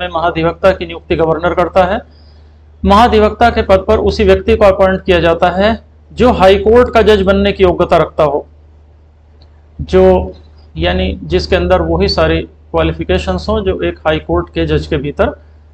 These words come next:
होनी चाहिए। महाधिवक्ता को वही भत्ते और salary दी जाएगी जो governor तय करेगा और प्रथम विधिक अधिकारी के रूप में इसके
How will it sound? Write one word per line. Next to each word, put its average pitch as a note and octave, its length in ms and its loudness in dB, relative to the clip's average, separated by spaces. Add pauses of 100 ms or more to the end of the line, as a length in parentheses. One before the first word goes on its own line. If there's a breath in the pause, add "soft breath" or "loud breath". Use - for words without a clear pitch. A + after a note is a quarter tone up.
(140)
होनी F#3+ 200 2
चाहिए। C#3+ 360 -2 (960 soft breath)
महाधिवक्ता A#3 760 2
को A#3+ 460 2
वही G3 280 2
भत्ते F#3+ 300 0
और G#3 140 4
salary F#3+ 320 2
दी F3+ 180 2
जाएगी F3 320 2
जो G#3 120 4
governor F3+ 380 2
तय G3 220 2
करेगा G3+ 500 0 (440)
और A3 120 6 (280)
प्रथम G#3 360 2
विधिक G#3+ 300 2
अधिकारी F#3+ 420 4
के G3 120 -2
रूप F3 280 -2
में G3+ 160 -4
इसके F#3+ 440 2